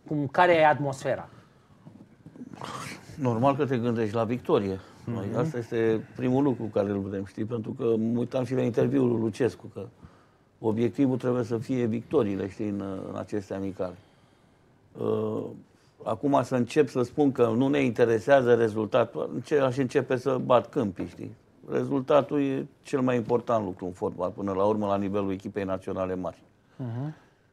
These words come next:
Speaker 2: Și cred că Edi își dorește foarte mult să le dea moral acestor jucători, să confirme tot ce s-a întâmplat până acum, și în meciurile astea amicale, și în meciurile amicale de vară,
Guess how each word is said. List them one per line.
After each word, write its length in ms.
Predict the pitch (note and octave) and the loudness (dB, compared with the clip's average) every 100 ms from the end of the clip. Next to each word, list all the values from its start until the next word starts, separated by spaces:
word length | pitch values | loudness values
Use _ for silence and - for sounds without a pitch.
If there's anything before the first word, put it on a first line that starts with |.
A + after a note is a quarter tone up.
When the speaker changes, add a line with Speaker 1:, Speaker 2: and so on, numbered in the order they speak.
| _ _ | _ _
Speaker 2:
Și 140 | - | -20
cred 240 | - A2+ | -8 -6
că 120 | - A2+ | -2 0
Edi 240 | B2 A2+ | 0 0
își 120 | G#2+ | -2
dorește 360 | A2 A2 A2 A2 | 0 0 0 -2
foarte 360 | - A2 - G2 | 2 0 0 -4
mult 300 | G2 F#2+ - | -4 -6 -8
să 400 | F2+ F#2+ G2+ G2 - - - G#2 | -6 -4 -4 -6 -10 -12 -14 -8
le 100 | G2 | -6
dea 200 | F#2 A#2 | 2 2
moral 380 | A2 G#2+ A2+ A2+ | 4 2 4 4
acestor 460 | G2 - G#2 G2+ G2+ | 2 -2 -6 -6 -6
jucători, 560 | G2 F2+ F2+ - B2+ | -6 -8 -4 -2 -2
să 160 | - F#2 | -4 -8
confirme 600 | - G#2 G#2 C#3 A#2 G#2 | -4 -4 -2 -2 -2 -4
tot 200 | G2+ A2 | -6 -8
ce 60 | - | -6
s-a 140 | A2+ | -8
întâmplat 500 | G2 G2+ G2 G#2+ G2+ | -6 -6 -4 -2 -2
până 160 | G2+ F#2+ | -4 -6
acum, 360 | F#2+ - B2+ | -8 -6 -6
și 140 | G#2 D3+ | -4 -2
în 100 | B2+ | 0
meciurile 400 | B2 - G2+ G#2 | 0 -2 -4 -4
astea 200 | - F#2+ | -4 -8
amicale, 500 | F#2+ G2 D3 G#2 G#2+ | -8 -4 -4 -4 -4
și 80 | |
în 80 | B2+ | -2
meciurile 320 | B2+ A#2+ A2 G#2 | -2 -2 -2 -2
amicale 380 | G2+ G#2+ G2+ F2+ | -2 0 0 0
de 100 | F#2 F#2+ | -4 -2
vară, 320 | - - | -2 -2